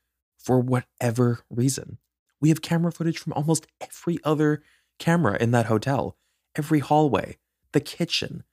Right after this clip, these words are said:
First of all, a kitchen that should have been locked. And apparently it was a kitchen that wasn't even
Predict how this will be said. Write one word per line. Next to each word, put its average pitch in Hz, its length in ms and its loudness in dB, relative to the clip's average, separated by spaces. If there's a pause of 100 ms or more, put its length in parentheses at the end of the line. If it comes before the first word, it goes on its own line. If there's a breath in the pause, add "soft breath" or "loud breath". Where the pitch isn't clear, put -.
(380)
First - 200 0
of 110 60 0
all, 98 120 4
a 107 80 -2
kitchen 143 320 0
that 110 140 0
should 117 140 2
have 104 120 2
been 95 220 0 (120)
locked. 101 640 -4 (440)
And 131 140 4
apparently 185 460 0
it 107 80 0
was 92 100 -2
a - 40 -8
kitchen 131 340 -2
that 117 200 0
wasn't 139 260 2
even 117 400 2